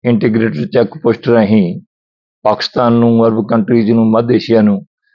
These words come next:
ਜਿਹੜਾ ਬੰਦ ਕਰ ਦਿੱਤਾ ਗਿਆ, ਜਿਹੜਾ ਕਿ ਹੋਰ ਵਧਾਉਣਾ ਚਾਹੀਦਾ ਸੀ, ਬੰਦ ਹੀ ਕਰ ਦਿੱਤਾ ਗਿਆ। ਉਹਨੂੰ ਜਵਾਬਦੇਹੀ ਕਰਾਂਗੇ ਕਿ ਕਿਉਂ ਬੰਦ ਕੀਤਾ ਗਿਆ ਤੇ ਕੀ ਦਿੱਕਤ ਹੈ ਇੱਥੋਂ ਤੁਹਾਨੂੰ ਸ਼ੁਰੂ ਕਰਨ 'ਚ।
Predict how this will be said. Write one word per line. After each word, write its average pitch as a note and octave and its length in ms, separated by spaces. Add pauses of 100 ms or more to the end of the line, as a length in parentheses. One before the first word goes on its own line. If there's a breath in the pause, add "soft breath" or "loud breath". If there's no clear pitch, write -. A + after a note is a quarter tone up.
(360)
ਜਿਹੜਾ A2+ 220
ਬੰਦ G2+ 260
ਕਰ A2 160
ਦਿੱਤਾ A2 280
ਗਿਆ, A#2 200
ਜਿਹੜਾ A#2 220
ਕਿ G#2+ 100
ਹੋਰ G#2+ 240
ਵਧਾਉਣਾ G2 380
ਚਾਹੀਦਾ C3 320
ਸੀ, B2+ 140
ਬੰਦ G#2+ 240
ਹੀ B2+ 60
ਕਰ A#2+ 160
ਦਿੱਤਾ A2 280
ਗਿਆ। G#2+ 240 (760)
ਉਹਨੂੰ B2+ 600 (360)
ਜਵਾਬਦੇਹੀ A#2 680
ਕਰਾਂਗੇ A#2 400
ਕਿ G#2 160
ਕਿਉਂ A2+ 220
ਬੰਦ A#2 240
ਕੀਤਾ A2+ 340
ਗਿਆ A2 260 (960)
ਤੇ - 60
ਕੀ D3 280
ਦਿੱਕਤ C3+ 340
ਹੈ C3 60
ਇੱਥੋਂ C3 240 (380)
ਤੁਹਾਨੂੰ A2 280
ਸ਼ੁਰੂ - 300
ਕਰਨ A#2 240
'ਚ। A#2+ 180